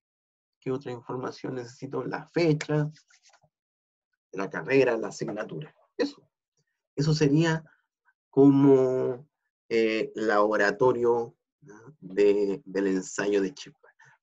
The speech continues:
Cualquier duda, muchachos, recuerde que el aula hay un espacio en donde usted puede, eh, hacer preguntas asociadas, ¿ya? a, a, a lo referente al, al taller, ¿ya? Que lo puede encontrar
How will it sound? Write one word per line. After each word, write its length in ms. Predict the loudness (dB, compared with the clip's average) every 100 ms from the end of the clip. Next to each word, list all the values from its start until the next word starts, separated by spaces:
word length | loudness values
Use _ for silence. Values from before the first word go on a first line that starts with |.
| _
Cualquier 560 | -2 -2 0 0 2 4
duda, 260 | 4 6
muchachos, 500 | 4 2 0 0 -4
recuerde 460 | -4 -2 0 0 -2
que 120 | -2
el 60 | 0
aula 300 | 0 0 -4
hay 140 | -6
un 100 | -10
espacio 540 | -10 -2 -2 0 -2
en 60 | 0
donde 320 | -2 -2 -6 -10 -20 _ -14
usted 440 | -10 0 2 2 -2
puede, 420 | 0 2 0 -4 -10 _ _ -6
eh, 120 | -6
hacer 340 | -4 -6 -8 -10 -10
preguntas 800 | -6 0 2 2 0 -2 -2 -10 -16
asociadas, 720 | -16 -14 -8 -4 -4 -4 -10 _ _ -6
¿ya? 320 | -4 -4 -8 _ _ _
a, 680 | -2 0 0 -2 -2 -4 -6 -10 _ _ _ -20 _ _ _
a, 800 | -8 -6 -8 -10 -12 -14 -16 -20 _ _
a 200 | -10 -6
lo 320 | -6 -6 -8
referente 580 | -10 -8 -4 -4 -4 -4
al, 180 | -4 -4
al 240 | -4 -4
taller, 340 | -4 -2 -2 -6 _ _ -14
¿ya? 200 | -14 -14 _ _ _
Que 380 | -4 -4 -4 -6
lo 200 | -8 -8
puede 180 | -8 -8
encontrar 720 | -10 -12 -14 -12 -6 -6 -6